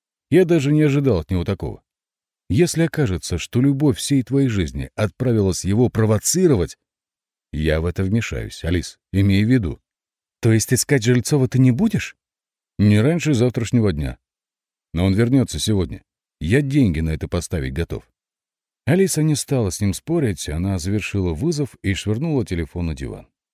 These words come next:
Конечно, чего еще ожидать от друга Яна?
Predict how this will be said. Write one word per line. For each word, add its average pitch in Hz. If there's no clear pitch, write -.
Конечно, 127
чего 202
еще 107
ожидать 90
от 76
друга 80
Яна? 73